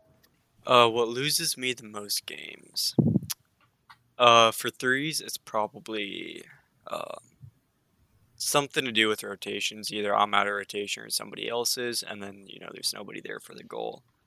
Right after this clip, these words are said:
For twos, what loses me the most games is usually boost management. Like, I'll find myself that if I'm in net with a hundred boosts, I can save most things a diamond will throw at me. But that moment where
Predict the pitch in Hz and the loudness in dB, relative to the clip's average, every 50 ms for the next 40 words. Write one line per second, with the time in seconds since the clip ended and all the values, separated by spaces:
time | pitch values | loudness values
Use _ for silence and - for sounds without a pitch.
0 | - _ _ _ _ _ _ _ _ _ _ _ _ _ _ _ _ _ - - | -20 _ _ _ _ _ _ _ _ _ _ _ _ _ _ _ _ _ -4 -2
1 | 117 110 101 - - - - 135 143 165 185 196 202 190 - - - _ _ _ | 0 0 0 0 -2 0 2 2 2 0 0 -4 -4 -4 -4 -4 -4 _ _ _
2 | _ _ _ _ - - - _ _ _ _ _ _ _ _ _ _ - - - | _ _ _ _ -18 -18 -18 _ _ _ _ _ _ _ _ _ _ -16 -12 -4
3 | 131 127 123 123 123 127 120 117 117 117 - 123 117 117 107 - 110 110 107 107 | 0 0 2 4 4 2 2 2 0 -2 -2 0 0 0 -2 -2 -6 -6 -4 -2
4 | 107 101 - - - 107 107 104 107 107 107 107 107 104 - - - - 113 120 | 0 -2 -2 -2 -2 -2 -2 -2 -2 -4 -6 -8 -6 -4 -4 -4 -4 -6 -8 -6
5 | 120 117 117 117 113 113 120 117 - - 113 107 101 - 104 110 107 110 - - | -6 -6 -6 -6 -8 -8 -6 -2 -2 -2 -2 -4 -10 -10 -8 -8 -4 -4 -4 -4
6 | - - - - - - - - - 62 58 - - _ _ _ _ _ _ _ | -4 -8 -8 -8 -8 -6 -8 -8 -8 -8 -14 -14 -16 _ _ _ _ _ _ _
7 | _ _ _ - 123 120 - 120 113 - - 123 120 120 120 120 117 110 - 120 | _ _ _ -4 0 6 8 8 8 8 6 4 4 4 4 2 2 2 4 4
8 | 113 113 110 - - - 110 107 104 107 - - 110 107 110 113 110 107 107 107 | 2 2 0 -2 -4 0 2 2 2 2 2 0 0 2 2 0 0 0 0 0
9 | 110 - - 107 107 107 101 101 98 _ - 110 113 120 - - - 113 - 107 | -2 -4 -8 -8 -8 -8 -10 -12 -16 _ -8 -6 -4 -2 -2 -2 -2 -6 -8 -6
10 | 110 - 120 113 - - 117 113 - - - - - 120 - - 107 - - 117 | -4 -4 -2 -2 -2 -4 -4 -6 -10 -16 -16 -8 -6 -4 -2 -2 -2 -2 -2 -2
11 | 113 113 117 120 117 - - - 110 113 110 110 110 110 107 107 107 - - 123 | -6 -8 -8 -8 -6 -6 -6 -4 -2 0 0 0 0 -2 -6 -10 -10 -6 -2 0
12 | - 64 64 62 - 143 147 147 151 _ _ _ _ _ _ _ _ _ _ _ | 2 2 2 0 -2 -6 -10 -10 -12 _ _ _ _ _ _ _ _ _ _ _
13 | _ _ - 127 110 123 117 113 117 120 123 127 131 131 131 127 123 117 - - | _ _ -6 2 6 6 6 6 6 6 4 4 4 2 0 0 0 -2 -4 -10
14 | - 107 - 110 110 110 110 110 107 107 107 107 104 101 101 | -18 -10 -4 0 2 4 4 4 4 2 2 0 -4 -8 -14